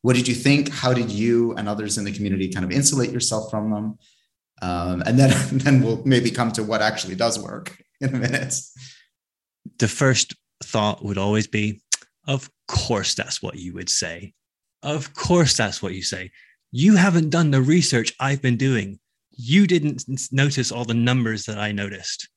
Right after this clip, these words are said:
Speaker 2: You didn't notice all these, you know, completely ridiculous things." But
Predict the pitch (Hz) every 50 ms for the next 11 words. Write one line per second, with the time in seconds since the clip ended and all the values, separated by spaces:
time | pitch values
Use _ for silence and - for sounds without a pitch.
0 | _ _ _ _ _ _ - 143 175 170 160 143 117 127 131 131 127 123 - 131
1 | 120 113 110 127 139 131 131 - - - 139 131 135 135 131 131 - _ - -
2 | - - - _ _ _ _ _ _ - - 135 123 - 147 123 127 127 110 110
3 | 107 117 117 - - 110 98 - - 110 104 98 95 95 - _ _ - - 104
4 | 101 - -